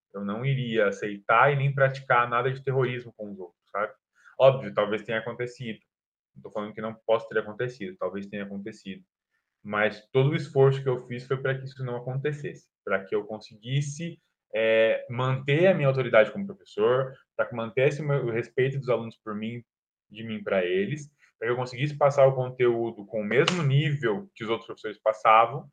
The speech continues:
mas eu não fa-, não fazendo com que os meus alunos me enxergassem como um potencial amigo mesmo, como uma pessoa que tava ali do lado deles, e não alguém pra atrapalhar. Eu não quero ser o cara que atrapalha a formação de ninguém. É, as minhas provas não são fáceis.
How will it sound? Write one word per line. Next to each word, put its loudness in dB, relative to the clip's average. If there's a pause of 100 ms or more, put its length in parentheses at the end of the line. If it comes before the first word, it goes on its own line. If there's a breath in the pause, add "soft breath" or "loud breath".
(460)
mas 6
eu 0
não 0
fa-, 2
não 6
fazendo 4
com -2
que -4
os 2
meus 4
alunos 4
me 0
enxergassem 4
como 0
um -2
potencial 4
amigo 0
mesmo, -10 (580)
como -4
uma 0
pessoa 0
que -10
tava 6
ali 2
do 0
lado 6
deles, -2
e -8
não -2 (200)
alguém 4
pra 4
atrapalhar. 4 (760)
Eu 0
não -2
quero 6
ser 4
o 0
cara 4
que -2
atrapalha 4
a 2
formação -6
de -6
ninguém. -8 (680)
É, -2
as 2
minhas 2
provas 6
não 2
são 0
fáceis. 0